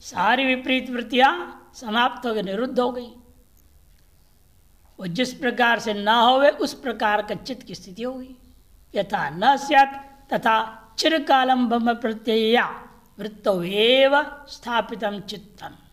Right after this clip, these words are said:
चिरकाल पर्यंत ब्रह्माकार प्रत्यय के द्वारा वृत्ति में ही चित्त को स्थापित कर दिया।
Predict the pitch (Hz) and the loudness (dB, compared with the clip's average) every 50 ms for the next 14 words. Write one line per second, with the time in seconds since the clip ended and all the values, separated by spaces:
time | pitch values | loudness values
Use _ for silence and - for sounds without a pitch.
0 | _ - - _ - _ _ _ - _ _ _ _ _ _ _ _ _ _ - | _ -20 -20 _ -20 _ _ _ -20 _ _ _ _ _ _ _ _ _ _ -14
1 | 254 220 202 190 214 220 226 240 247 247 247 240 240 226 220 226 254 277 330 320 | -10 -10 -8 -4 0 2 4 4 4 4 2 0 -2 -2 0 0 0 0 0 -2
2 | - - - - - - - _ - - - - - - - - _ - - - | -6 -8 -12 -20 -20 -20 -20 _ -20 -20 -20 -20 -20 -20 -20 -20 _ -20 -20 -14
3 | - 180 214 233 247 247 254 254 254 247 226 247 240 240 240 240 - 254 226 - | -8 -6 -4 0 2 2 4 4 2 2 2 2 2 2 2 0 -4 -8 -8 -8
4 | - - 240 240 233 240 240 208 185 190 214 214 220 233 247 262 - - - - | -4 -2 -2 -2 0 -2 -4 -4 -4 0 2 2 4 4 4 2 0 -2 -8 -18
5 | - - - _ _ _ _ _ _ - - _ _ - _ - - - - - | -20 -20 -20 _ _ _ _ _ _ -20 -20 _ _ -20 _ -20 -20 -20 -20 -20
6 | - - - - 240 269 254 262 320 302 302 285 262 240 220 202 170 160 233 247 | -20 -20 -10 -6 -6 -6 -4 0 0 0 2 2 0 0 0 0 0 0 -2 -2
7 | 233 202 185 - - - - - - - - - - 285 269 254 - 247 247 220 | -2 -2 -4 -6 -8 -16 -20 -20 -20 -20 -20 -12 -6 -6 -6 -6 -6 -10 -10 -10
8 | - - - 214 254 - - 254 - - - - 156 - _ - - - | -10 -10 -8 -8 -8 -8 -8 -18 -20 -20 -20 -20 -20 -20 _ -20 -20 -20